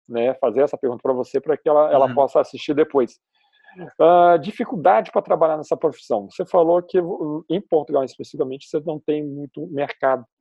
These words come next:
Speaker 1: não é? Ah, isso é o único ponto?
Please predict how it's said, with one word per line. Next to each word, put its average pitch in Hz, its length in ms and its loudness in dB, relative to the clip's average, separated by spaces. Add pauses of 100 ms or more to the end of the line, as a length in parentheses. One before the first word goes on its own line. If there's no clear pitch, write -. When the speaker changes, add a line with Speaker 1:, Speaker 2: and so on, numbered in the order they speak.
(480)
Speaker 1:
não 101 220 -10
é? 110 180 -4 (920)
Ah, 143 760 6 (760)
isso 220 440 -2 (140)
é 175 140 6
o 196 40 4
único 185 480 -2
ponto? 160 540 -2